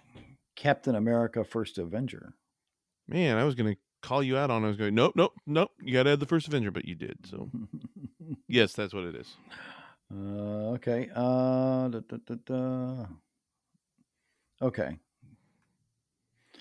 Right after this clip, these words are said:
Speaker 1: Uh, lost girl kills the first person she meets, then teams up with others to kill again.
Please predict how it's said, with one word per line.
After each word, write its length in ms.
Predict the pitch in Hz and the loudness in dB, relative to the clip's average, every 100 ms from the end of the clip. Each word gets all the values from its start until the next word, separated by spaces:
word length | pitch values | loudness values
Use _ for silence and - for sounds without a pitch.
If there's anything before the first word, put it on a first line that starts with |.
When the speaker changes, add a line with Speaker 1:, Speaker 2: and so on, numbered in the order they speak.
| - - 127 | -20 -18 -2
Speaker 1:
Uh, 380 | 120 120 120 113 | 2 4 4 4
lost 500 | 120 143 202 208 - | 4 8 8 6 6
girl 360 | 165 156 139 | 10 12 10
kills 360 | 135 143 156 104 | 8 8 10 10
the 80 | 123 | 4
first 360 | - 139 - | 6 4 6
person 360 | - 147 - 123 | 6 6 8 4
she 220 | - 113 | 4 2
meets, 480 | 107 139 117 - - - - - | 6 6 4 0 -6 -10 -20 0
then 220 | - 160 156 | 8 10 10
teams 380 | 175 170 120 | 8 8 10
up 200 | 160 156 | 10 10
with 160 | 120 117 | 4 6
others 480 | - 175 139 123 117 | 10 12 12 8 6
to 100 | 123 | 2
kill 260 | - 147 143 | 8 10 12
again. 500 | 123 139 120 69 | 10 10 8 6